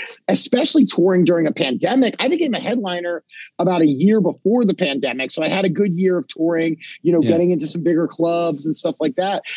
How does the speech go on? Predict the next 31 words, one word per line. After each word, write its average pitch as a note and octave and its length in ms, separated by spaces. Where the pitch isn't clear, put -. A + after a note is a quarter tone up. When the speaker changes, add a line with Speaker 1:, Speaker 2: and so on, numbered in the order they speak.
Speaker 1:
But G3 140
the G3+ 80
fact C#4+ 280
of B3+ 80
it F#3+ 100
is, A3+ 300
most G3 580
people, G3 640
if D#3 200
they G3 160
don't F#4+ 160
know C#4 140
who B3+ 180
you F#3+ 260
are F#3 200
right D#3+ 240
now, B2+ 360
they're G3+ 100
not C4 160
just C4+ 260
going G3+ 280
out F#3+ 200
to D#3+ 80
the D3 60
comedy F3 420
club. C2+ 280
Speaker 2:
Right. A2+ 100
Speaker 1:
They're F#3+ 80
not G#3+ 180
just - 220
saying, A3 400